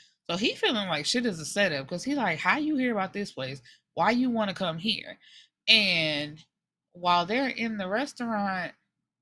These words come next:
he sees Torrin. And so he goes over to her, and once again, they start this little back and forth situation. And the one, um, the older woman he's messing with, Jade, it's like, "Girl, first of all, you're married.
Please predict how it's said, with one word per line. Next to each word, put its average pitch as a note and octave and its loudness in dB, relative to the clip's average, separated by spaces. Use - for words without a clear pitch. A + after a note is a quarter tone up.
he A#3+ 4
sees G#3+ 2
Torrin. G#3+ -2
And F#3 0
so F#3+ 2
he C#4 6
goes A3+ 0
over E3+ -2
to F3 -8
her, G3 0
and D#3 -2
once F#3 -6
again, F3+ -6
they D#3 -6
start E3+ -4
this D#3+ -8
little E3 -2
back D#3+ 0
and E3 -8
forth F#3 -4
situation. C#3+ -8
And D#3+ 2
the F3+ 0
one, A#3 0
um, D#3+ 0
the C#3+ 0
older B3+ 4
woman A3+ 0
he's G3 -2
messing E3+ -2
with, D3+ -2
Jade, C#3+ 0
it's B3+ -4
like, A#3+ -2
"Girl, A3 2
first G4 -2
of - -6
all, C#4+ 4
you're G#3 -2
married. D3+ -2